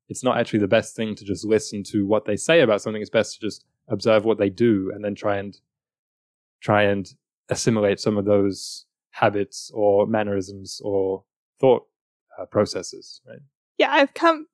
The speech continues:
Speaker 2: to be very, very skeptical of anyone whose whole career is giving advice.
Speaker 1: Exactly.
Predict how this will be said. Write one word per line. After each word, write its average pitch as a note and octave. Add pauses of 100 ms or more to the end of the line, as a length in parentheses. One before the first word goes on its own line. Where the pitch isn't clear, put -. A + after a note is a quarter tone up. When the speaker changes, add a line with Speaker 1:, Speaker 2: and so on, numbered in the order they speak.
(140)
Speaker 2:
to D4
be C4+
very, B3
very A#3+
skeptical B3+
of B3
anyone A#3+
whose A#3+
whole A#3+
career A#3+
is A3+ (560)
giving A3+
advice. A#3
Speaker 1:
Exactly. A2